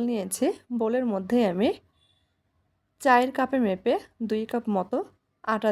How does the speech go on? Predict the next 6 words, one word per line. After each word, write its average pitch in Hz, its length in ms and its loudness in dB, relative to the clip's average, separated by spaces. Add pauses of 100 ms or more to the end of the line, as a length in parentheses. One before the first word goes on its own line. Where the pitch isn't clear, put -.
দিয়ে 196 160 0
দিব। 185 220 -4 (1160)
আটার 254 340 0
পরিবর্তে 208 500 4 (400)
ময়দা 208 360 0
নিতে 208 220 -2